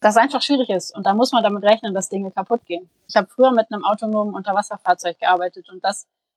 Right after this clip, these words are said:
die Dinger sind halt super komplex. Das sind halt autonome Roboter.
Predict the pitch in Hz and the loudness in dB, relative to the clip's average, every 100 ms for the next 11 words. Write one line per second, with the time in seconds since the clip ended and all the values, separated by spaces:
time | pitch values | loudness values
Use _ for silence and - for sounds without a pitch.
0 | _ - 208 254 254 208 214 208 208 208 | _ -4 2 4 4 2 0 0 -2 -4
1 | 190 185 170 175 170 - 196 - 196 202 | -10 -14 -2 -2 -2 -8 -8 -6 -6 -6
2 | 185 202 214 208 208 196 185 170 175 175 | -2 0 0 -4 -4 -4 -4 -2 -2 -2
3 | 165 | -6